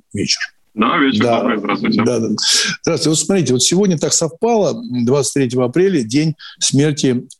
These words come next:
Speaker 1: Шекспира, Уильяма Шекспира. Очень символично, что именно сегодня мы говорим о том, что навсегда ушло.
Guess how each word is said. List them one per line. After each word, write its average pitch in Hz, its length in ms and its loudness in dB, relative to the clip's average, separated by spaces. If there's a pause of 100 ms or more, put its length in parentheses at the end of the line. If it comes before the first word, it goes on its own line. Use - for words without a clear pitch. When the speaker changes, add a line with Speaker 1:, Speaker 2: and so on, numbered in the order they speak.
(380)
Speaker 1:
Шекспира, - 640 -4
Уильяма 123 380 2
Шекспира. - 460 -4 (680)
Очень 185 260 2
символично, 151 640 0
что - 180 -2
именно 185 300 2
сегодня 180 480 0
мы 143 120 2
говорим 143 540 0 (500)
о 123 120 -2
том, 180 340 0
что 139 400 0
навсегда 131 480 0
ушло. 135 440 -4